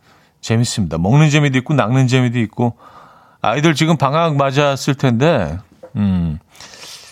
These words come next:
잘 다녀오셨네요. 많이 낚으셨나요?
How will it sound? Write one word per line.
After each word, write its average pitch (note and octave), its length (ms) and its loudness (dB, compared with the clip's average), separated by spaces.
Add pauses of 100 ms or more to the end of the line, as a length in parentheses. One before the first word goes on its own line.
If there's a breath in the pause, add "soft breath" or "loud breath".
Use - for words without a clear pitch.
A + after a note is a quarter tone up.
(160 loud breath)
잘 G2+ 200 -4
다녀오셨네요. G2+ 760 0 (1600)
많이 A2+ 200 0
낚으셨나요? A#2+ 680 0